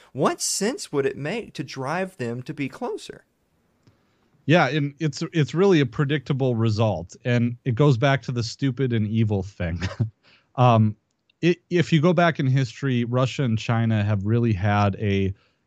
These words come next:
Speaker 2: a really tumultuous relationship. And you could go back to the, uh, the Sino-Soviet split. There was, um, I, I believe it was the, the Russians were attacking the Chinese embassy or,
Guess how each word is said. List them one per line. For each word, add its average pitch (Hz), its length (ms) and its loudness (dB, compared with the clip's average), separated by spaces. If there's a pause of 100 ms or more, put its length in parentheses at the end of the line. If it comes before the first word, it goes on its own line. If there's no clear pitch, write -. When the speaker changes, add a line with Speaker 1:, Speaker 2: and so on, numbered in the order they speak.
Speaker 2:
a 117 100 4
really 127 360 4
tumultuous 117 800 -2
relationship. 95 800 -4
And 107 260 2
you 131 100 4
could 127 140 0
go 123 160 6
back 113 300 4
to 117 220 0
the, 104 380 4
uh, 95 280 2
the 98 100 -2
Sino-Soviet 110 920 2
split. 113 420 2 (440)
There 113 140 4
was, 110 300 4
um, 98 520 0 (220)
I, 113 160 2
I 120 80 0
believe 131 340 4
it 156 60 6
was 123 200 4
the, 107 300 2
the 107 80 0
Russians 117 540 2
were 107 100 2
attacking 110 720 0
the 107 80 -4
Chinese 110 420 2
embassy 113 500 0
or, 104 200 0